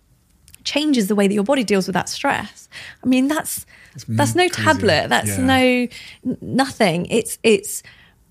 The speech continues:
Speaker 1: um, it's how we're built, and it's, we're, we're s-, supposed to live in groups together and look after each other. And,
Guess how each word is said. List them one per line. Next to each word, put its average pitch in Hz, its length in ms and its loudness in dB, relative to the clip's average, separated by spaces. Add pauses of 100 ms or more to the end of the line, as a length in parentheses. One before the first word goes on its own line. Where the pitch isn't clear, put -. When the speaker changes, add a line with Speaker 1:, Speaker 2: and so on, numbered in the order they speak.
(140)
Speaker 1:
um, 202 540 4
it's 220 160 2
how 233 240 4
we're 240 140 4
built, 196 440 2
and 185 140 4
it's, - 340 -4
we're, 202 240 4
we're 190 220 2
s-, - 300 -8
supposed - 640 0
to 214 80 2
live 196 460 2
in 202 160 2
groups 196 500 0
together 180 640 0 (320)
and 190 160 4
look 190 180 0
after 190 320 0
each - 220 -4
other. 175 440 -2 (340)
And, 185 480 0